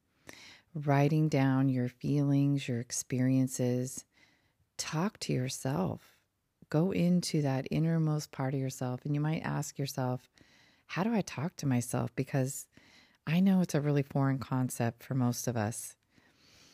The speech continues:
I know that when you're brought up in abuse and neglect,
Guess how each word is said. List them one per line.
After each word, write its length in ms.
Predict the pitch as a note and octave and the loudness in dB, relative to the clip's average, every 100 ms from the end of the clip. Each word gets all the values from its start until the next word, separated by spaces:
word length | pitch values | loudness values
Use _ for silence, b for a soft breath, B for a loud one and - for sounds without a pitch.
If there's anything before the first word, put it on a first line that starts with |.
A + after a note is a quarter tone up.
| B B _ | B B _
I 160 | D#3 D#3 | -2 2
know 340 | D#3 C#3+ C#3 | 4 4 2
that 360 | C#3+ C3 B2+ - - | 2 2 0 -2 -2
when 180 | C3 B2+ | 2 2
you're 160 | B2 | 2
brought 300 | B2 B2 B2 | 0 0 2
up 200 | B2+ - | 0 0
in 80 | B2+ | 0
abuse 580 | A#2+ A#2+ B2 B2 B2 - | 0 0 0 2 0 0
and 120 | B2 | 0
neglect, 580 | A#2+ A#2+ A#2 A#2 - | 0 0 0 0 -4